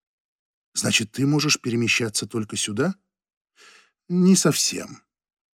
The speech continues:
Могу перемещаться в твоём мире, куда захочу, из одного края в другой. А что касается других миров,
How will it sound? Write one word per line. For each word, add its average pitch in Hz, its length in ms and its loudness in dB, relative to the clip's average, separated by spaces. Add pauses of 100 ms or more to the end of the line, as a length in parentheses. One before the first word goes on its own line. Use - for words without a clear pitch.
(440)
Могу 151 220 6
перемещаться 143 640 4
в - 60 -8
твоём 120 460 2
мире, 135 340 2
куда 123 320 -2
захочу, 123 600 -2 (360)
из 110 160 0
одного 104 380 2
края 139 300 2
в 95 40 -6
другой. 92 500 -8 (580)
А 139 80 -4
что - 140 4
касается 156 480 4
других 139 440 2
миров, 101 460 -2